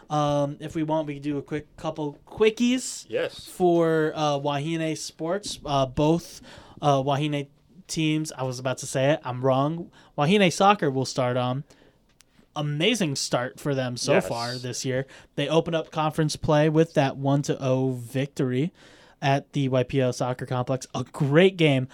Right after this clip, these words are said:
Speaker 1: a great goal by, uh, Amber Gilbert assisting, um, Kelsey Samita.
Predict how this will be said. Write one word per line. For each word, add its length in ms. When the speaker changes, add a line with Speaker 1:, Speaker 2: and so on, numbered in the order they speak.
Speaker 1:
a 60
great 640
goal 520
by, 460
uh, 180
Amber 280
Gilbert 540
assisting, 800
um, 520
Kelsey 260
Samita. 480